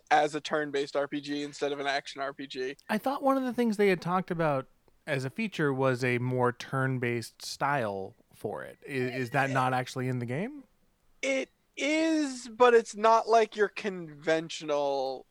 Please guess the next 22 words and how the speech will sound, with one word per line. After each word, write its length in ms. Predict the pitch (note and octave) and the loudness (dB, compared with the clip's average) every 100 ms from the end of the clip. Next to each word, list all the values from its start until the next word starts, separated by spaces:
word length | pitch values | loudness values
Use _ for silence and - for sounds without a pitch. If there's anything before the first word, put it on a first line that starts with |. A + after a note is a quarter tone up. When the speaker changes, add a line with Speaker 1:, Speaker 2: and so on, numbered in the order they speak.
| _ _ _ _ _ _ - - | _ _ _ _ _ _ -20 -14
Speaker 1:
turn-based 560 | - E3+ D#3 C#3+ C#3 - | -4 -2 0 -2 -4 -2
style. 500 | C#3+ B2+ B2+ C3 - - - _ | -2 0 -2 -6 -8 -14 -20 _
They 120 | E3+ | -2
have 260 | F#3 G#3+ B3 | 4 4 2
what 240 | C4+ C4+ | -2 -2
they 140 | B3 A3 | 0 2
call 200 | A3 F3+ | 6 4
Classic, 840 | - - C#3+ D#3 - A3+ A3+ - _ _ - - _ _ _ - - | 2 0 2 2 2 0 0 -16 _ _ -20 -20 _ _ _ -12 -2
Speaker 2:
Mm-hmm. 680 | C#3 C#3+ - - _ _ F3 | -2 -2 -6 -20 _ _ 4
Speaker 1:
um, 460 | E3 D3+ D3 C#3+ C#3+ _ _ | 6 4 2 -4 -16 _ _
which 380 | F3+ F#3 - E3 | 0 0 -2 -6
removes 1080 | F3 F#3 E3+ F3+ G#3+ A#3 B3 A3+ G#3+ - _ _ _ _ | 0 0 0 -2 -2 -2 -4 -8 -12 -16 _ _ _ _
blocking 600 | D#3+ E3 F3+ - G#3+ F#3+ | 4 6 6 4 -4 -2
and 160 | E3 D3 | -4 0
dodging 680 | D3+ C#3+ D#3 F#3 G3+ G#3 _ _ - | 4 4 4 -2 -4 -8 _ _ -10
from 200 | G3 G3+ | -8 -6
the 80 | |
game, 480 | G3 G3+ G#3 A3 A3 _ _ _ _ | -4 -2 -2 -6 -10 _ _ _ _
and 160 | F3+ E3+ | -2 0
it 260 | E3 E3 | -2 -6
becomes 680 | E3 E3 - F#3 F3 F3 D#3 | -10 -10 0 2 2 0 -2
like, 400 | E3 D#3 D3+ - | 4 4 4 -2